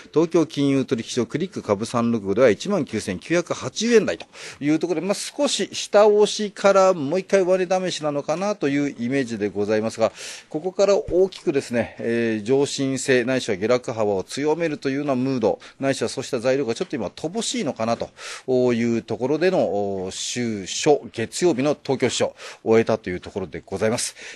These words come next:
で、ちょっとこちらご覧になっていただければというふうにして思いますが、日経二二五のオプションでございますけども、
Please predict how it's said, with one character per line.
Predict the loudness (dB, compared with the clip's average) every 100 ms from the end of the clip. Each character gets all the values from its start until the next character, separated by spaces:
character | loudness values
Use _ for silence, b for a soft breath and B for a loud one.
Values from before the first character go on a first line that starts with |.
| B
で、 | -6
ち |
ょ | -4
っ |
と | -2
こ | 0
ち | 2
ら | 2
ご | 2
覧 | 0
に | -2
な |
っ |
て | -2
い | -2
た | -2
だ | -2
け | -2
れ |
ば | -4 -6
と | -10
い |
う |
ふ |
う |
に | -10
し |
て | -10
思 | -8
い | -6
ま | -6
す | 0
が、 | 0
日 | 0 -4 -2
経 | 2 2 2
二 | 0
二 | 0 0
五 | 0
の | -2
オ | -4
プ | -2
シ | -2
ョ |
ン | 0
で | 0
ご | 2
ざ | 2
い | 2
ま | 0
す | -4
け | -6
ど | -2
も、 | 0 0